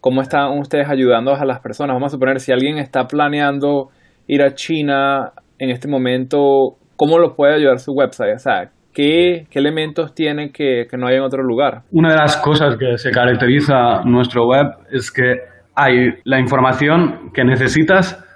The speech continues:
Speaker 2: de forma clara. <laughs> Tanto yo como mi compañero antes éramos científicos, o sea,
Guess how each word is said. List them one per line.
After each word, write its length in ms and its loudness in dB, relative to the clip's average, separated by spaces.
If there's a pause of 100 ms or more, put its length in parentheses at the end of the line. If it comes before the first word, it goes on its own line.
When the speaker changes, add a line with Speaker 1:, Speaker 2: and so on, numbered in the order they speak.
(160)
Speaker 2:
de 140 -4
forma 500 0
clara. 580 0
<laughs> 40 -20
Tanto 280 2
yo 440 2
como 280 2
mi 120 0
compañero 600 2 (180)
antes 360 0
éramos 320 2
científicos, 640 0
o 100 0
sea, 220 0